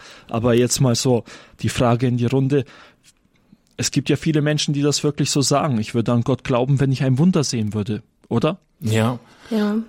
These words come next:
Speaker 2: Aber Gott hat, glaube ich, auch immer ganz großen Respekt, äh, vor unserer Freiheit.
Speaker 3: Mhm.
Speaker 2: Also er zwängt sich uns auch nicht auf, nicht? Ich habe mal jemanden sagen hören, Gott ist, äh, der größte Gentleman, den man sich vorstellen kann, ja? Also durch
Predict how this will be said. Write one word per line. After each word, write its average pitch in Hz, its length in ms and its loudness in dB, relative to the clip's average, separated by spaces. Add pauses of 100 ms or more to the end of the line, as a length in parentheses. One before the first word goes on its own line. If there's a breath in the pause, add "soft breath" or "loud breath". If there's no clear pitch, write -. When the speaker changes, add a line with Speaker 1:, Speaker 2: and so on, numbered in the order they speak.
Speaker 2:
Aber 123 180 2
Gott 131 160 0
hat, - 300 -8
glaube 123 280 0
ich, 131 120 -8
auch 117 140 -4
immer 120 260 2
ganz 120 360 0
großen 120 480 0
Respekt, - 640 -2
äh, 107 200 0
vor 113 200 0
unserer 101 340 0
Freiheit. 123 560 -2 (180 loud breath)
Speaker 3:
Mhm. 214 160 -2
Speaker 2:
Also 113 120 2
er 107 180 -4
zwängt 113 480 -2
sich - 280 -4
uns 127 220 2
auch 120 160 -4
nicht 113 200 -2
auf, 120 360 -2
nicht? 98 260 -8 (280 loud breath)
Ich - 80 -4
habe 135 100 0
mal 113 100 4
jemanden 117 360 2
sagen 113 360 0
hören, 113 280 0 (380 loud breath)
Gott 135 180 0
ist, - 360 -8
äh, 113 200 4
der 110 140 0
größte 120 460 0
Gentleman, 123 580 0
den 117 100 2
man 113 140 4
sich 104 160 -6
vorstellen 101 460 -2
kann, 85 260 -8
ja? 90 220 -2 (380 loud breath)
Also 113 120 4
durch 104 220 -2